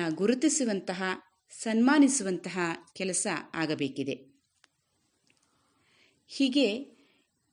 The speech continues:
ಇಂತಹ ಸಂಪ್ರದಾಯದ ಹಾಡುಗಳು ಅಲ್ಲಿಗೆ ನಶಿಸಿ ಹೋಗಬಾರದು, ಮುಂದಿನ ಪೀಳಿಗೆಗೂ ಹರಿದು ಬರಬೇಕು, ಅವರೆಲ್ಲರಿಗೂ ಪರಿಚಯ ಆಗಬೇಕು ಎನ್ನುವ ಕಾರಣಕ್ಕೆ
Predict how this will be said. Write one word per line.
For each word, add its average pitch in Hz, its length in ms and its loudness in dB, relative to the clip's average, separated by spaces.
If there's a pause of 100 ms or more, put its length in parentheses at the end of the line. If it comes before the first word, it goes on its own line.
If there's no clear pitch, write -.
(100)
ಇಂತಹ 269 440 4
ಸಂಪ್ರದಾಯದ 277 680 4 (120)
ಹಾಡುಗಳು 196 840 -2 (1120)
ಅಲ್ಲಿಗೆ 254 400 6
ನಶಿಸಿ 208 420 2
ಹೋಗಬಾರದು, 170 960 -2 (640)
ಮುಂದಿನ 294 360 8 (140)
ಪೀಳಿಗೆಗೂ 269 680 4
ಹರಿದು 202 420 0
ಬರಬೇಕು, 170 760 0 (560)
ಅವರೆಲ್ಲರಿಗೂ 247 800 4
ಪರಿಚಯ 208 500 2
ಆಗಬೇಕು 185 920 0 (120)
ಎನ್ನುವ 190 240 -2
ಕಾರಣಕ್ಕೆ 185 1000 -4